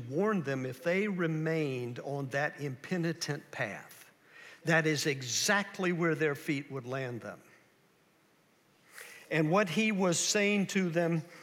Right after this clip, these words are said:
is, "I'm the only one in Israel worth, I'm on, the only one in history worth following.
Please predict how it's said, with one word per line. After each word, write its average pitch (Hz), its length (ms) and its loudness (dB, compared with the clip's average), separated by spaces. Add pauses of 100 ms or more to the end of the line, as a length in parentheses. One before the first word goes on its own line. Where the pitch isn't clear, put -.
(320)
is, 170 300 4 (100)
"I'm 240 300 4
the 190 240 2
only 202 340 2
one 139 300 2
in 131 160 -2
Israel 135 520 -2
worth, 127 480 -4
I'm 214 220 4
on, 196 300 2
the 170 180 4
only 214 240 4
one 185 220 4
in 151 100 4
history 151 460 2
worth 160 320 2
following. 120 800 -2